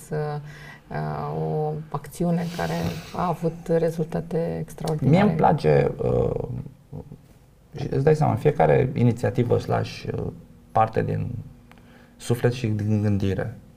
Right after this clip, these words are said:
Speaker 2: Însă dacă ar fi să numesc unul, da, pe care îl simt aici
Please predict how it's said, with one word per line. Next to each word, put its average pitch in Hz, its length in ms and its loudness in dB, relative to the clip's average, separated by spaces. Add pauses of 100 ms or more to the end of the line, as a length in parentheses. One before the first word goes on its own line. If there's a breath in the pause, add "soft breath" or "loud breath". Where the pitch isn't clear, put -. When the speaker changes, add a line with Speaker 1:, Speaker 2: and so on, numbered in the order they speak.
(840 loud breath)
Speaker 2:
Însă 120 180 4
dacă 123 280 4
ar 117 100 4
fi 147 200 2
să 151 340 6
numesc 113 500 4
unul, 127 560 4 (120)
da, 110 440 2 (480)
pe 107 100 -2
care 120 180 4
îl 123 80 6
simt 143 280 2
aici 107 320 0